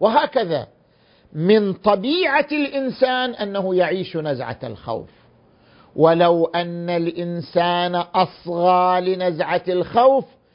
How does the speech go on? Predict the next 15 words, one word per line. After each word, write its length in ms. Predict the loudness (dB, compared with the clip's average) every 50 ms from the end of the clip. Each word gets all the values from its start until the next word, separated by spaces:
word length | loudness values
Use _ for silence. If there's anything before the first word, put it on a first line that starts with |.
| _ _ _ -8
لم 300 | -4 -4 -4 -2 -2 0
يستطع 680 | 2 0 0 0 -4 -4 -4 -2 0 0 -2 -2 -2 -6 _ -8
أن 160 | -6 -6 -4
يقاوم 1120 | -2 0 0 0 0 2 2 4 4 4 4 4 4 4 2 2 0 -2 -4 -8 -14 -16 _ _ _ _ _ -10 -10
أمرا 280 | -10 -6 -4 -4 -4
من 260 | -4 -4 -8 -12 -10 -10
الأمور، 580 | -10 -10 -10 -10 -10 -8 -8 -8 -8 -10 -12 -14 _ _ _ _ _ -2
ولم 280 | -2 0 0 0 -2 -2
يستطع 640 | -2 -4 -2 -2 -4 -4 -2 -2 -2 -2 -2 -6
أن 80 | -6 -4
يبدع، 640 | 0 2 4 4 4 2 0 0 0 0 0 0 -2
ولم 260 | -6 -6 -6 -6 -6
يستطع 580 | -6 -8 -8 -8 -8 -8 -6 -6 -6 -4 -4 -6
أن 80 | -6 -4
ينتج، 580 | 0 0 0 0 0 -2 -2 -2 -2 -2 -2